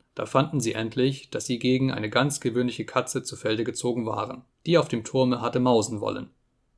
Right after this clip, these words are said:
Die Sache wurde ruchtbar und die Stralsunder erhielten nun von dieser verunglückten Heldentat den Spottnamen Hans Katte.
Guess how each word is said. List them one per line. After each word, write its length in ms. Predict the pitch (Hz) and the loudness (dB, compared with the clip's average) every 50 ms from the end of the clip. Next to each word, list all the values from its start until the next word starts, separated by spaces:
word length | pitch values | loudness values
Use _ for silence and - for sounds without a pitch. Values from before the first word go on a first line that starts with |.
| _ _ _ _ - | _ _ _ _ -8
Die 80 | - 101 | -4 0
Sache 360 | 101 123 135 135 139 139 117 | 4 4 4 6 6 4 6
wurde 180 | 117 113 110 | 6 4 4
ruchtbar 720 | 107 117 143 143 - - - - 131 127 127 131 131 131 | 6 6 4 4 2 -4 0 4 6 6 6 6 4 0
und 180 | - - 131 110 | -2 -4 -2 -2
die 60 | 107 | -2
Stralsunder 680 | - - - - 113 110 107 113 127 147 139 143 127 | -4 -4 -2 0 0 0 2 4 4 4 4 4 2
erhielten 460 | 120 110 107 117 120 123 123 117 110 110 | 2 0 0 2 2 2 2 0 0 2
nun 240 | 127 147 160 160 | 4 6 6 4
von 260 | 147 - - 117 110 107 | 4 2 -4 -6 -4 -2
dieser 240 | 135 135 123 120 | 0 2 2 0
verunglückten 600 | 110 - 143 151 156 147 131 135 131 135 - 120 | 0 0 -2 0 0 2 2 2 2 2 0 -4
Heldentat 600 | 107 110 117 123 127 120 - - 123 113 117 117 - | 0 0 0 2 0 0 -2 0 0 0 0 0 -2
den 100 | 113 110 | -4 -6
Spottnamen 760 | - - - 127 127 - 120 113 117 117 117 113 117 117 110 - | -4 -2 -2 -2 0 0 -2 -2 -2 -2 -2 -4 -4 -6 -6 -2
Hans 340 | - 135 135 139 127 - - | 2 2 4 4 2 -2 -2
Katte. 360 | - 143 131 - - - | 0 0 0 0 -2 -6